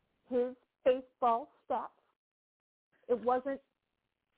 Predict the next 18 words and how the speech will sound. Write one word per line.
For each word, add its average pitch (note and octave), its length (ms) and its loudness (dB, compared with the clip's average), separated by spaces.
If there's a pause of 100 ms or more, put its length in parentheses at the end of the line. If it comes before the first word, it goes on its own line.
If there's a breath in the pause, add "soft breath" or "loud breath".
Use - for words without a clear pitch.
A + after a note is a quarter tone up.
(240)
fully B3+ 420 -2
divulged. A3+ 540 -2
It G#3 160 -6
was, G3+ 280 -4
they F#3+ 140 -2
got A3+ 220 2
away C4 240 0
with C#4 200 -6
it. G#3+ 160 -6 (800)
Okay, C#4+ 360 0
dude, C4 200 -4 (140)
not D#4+ 220 -2
gonna F4+ 100 -4
be F4+ 180 -2
first F4 280 -2
year F4+ 200 -4
for C#4 120 -6
me. F#3 100 -8